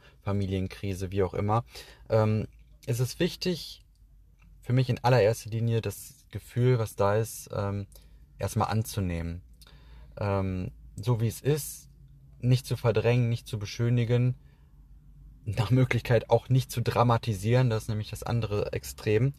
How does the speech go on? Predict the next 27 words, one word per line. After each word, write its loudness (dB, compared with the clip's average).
sondern 2
es -2
einfach 2
so, 0
wie 0
es -6
ist, -6
anzunehmen, 2
nach 0
Möglichkeit 0
auch, 0
ähm, -2
in 0
die 0
Position -4
eines -4
objektiven -6
Betrachters -6
zu -4
wechseln, 2
ähm, 0
Dinge 4
aufzuschreiben, 4
ähm, 0
natürlich -2
auch 2
mit -4